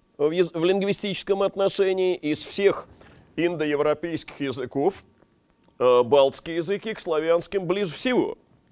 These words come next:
Ну вот наступает следующий тысяча триста пятьдесят девятый год, год очень важный, потому что умирает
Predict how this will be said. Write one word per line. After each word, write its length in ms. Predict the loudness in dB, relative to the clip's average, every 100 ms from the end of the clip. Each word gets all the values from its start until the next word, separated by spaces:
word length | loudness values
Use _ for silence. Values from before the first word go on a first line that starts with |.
| _ _ _ _ _ _ _ _ _ -20 -20 -20 -20 -20 -20 -20 -20 _ -20 -20 -20 -20 -20 _ _ _ _ 2
Ну 140 | 6
вот 180 | 6 6
наступает 760 | 2 2 2 4 4 4 2 -4 -12 -16 -20 _ _ _ _ -20 -14
следующий 760 | -4 4 6 6 2 -2 -4
тысяча 300 | -2 -2 -2
триста 340 | -2 -2 -4 -4
пятьдесят 460 | -2 2 2 2
девятый 480 | 2 6 6 6 2
год, 260 | 4 4 4
год 240 | 4 4
очень 280 | 0 0 4
важный, 400 | 4 4 2 -2
потому 340 | 0 0 0
что 160 | 0 0
умирает 580 | 2 6 6 6 4